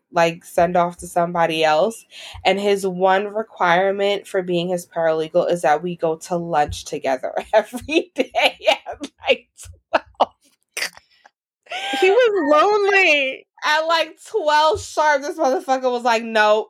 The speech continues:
Speaker 1: it's lunchtime. Stop what you're doing. Let's go." And he used to drive.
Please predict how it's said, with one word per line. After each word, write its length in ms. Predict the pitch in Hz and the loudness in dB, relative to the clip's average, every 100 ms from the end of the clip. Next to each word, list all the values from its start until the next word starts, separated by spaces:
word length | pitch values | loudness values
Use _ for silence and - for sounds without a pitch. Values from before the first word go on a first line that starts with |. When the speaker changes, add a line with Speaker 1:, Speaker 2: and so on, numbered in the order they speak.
| - | -6
Speaker 1:
it's 240 | 208 196 | -6 -6
lunchtime. 760 | 208 208 208 214 240 208 202 202 | -4 -2 -2 -6 -6 -2 -2 -4
Stop 340 | - 196 202 | -2 0 0
what 160 | 214 208 | -2 -2
you're 140 | 208 | -2
doing. 480 | 208 202 196 196 196 | 0 0 2 0 -2
Let's 400 | 156 190 180 175 | -2 2 2 0
go." 380 | 180 180 156 147 _ - - - - _ - _ | -2 0 0 -4 _ -20 -20 -20 -20 _ -20 _
And 320 | 220 233 226 233 | 0 2 2 0
he 420 | 233 262 339 427 | -2 0 0 0
used 220 | 285 254 | -2 -2
to 80 | 220 | -6
drive. 460 | 208 190 185 180 | 0 2 2 0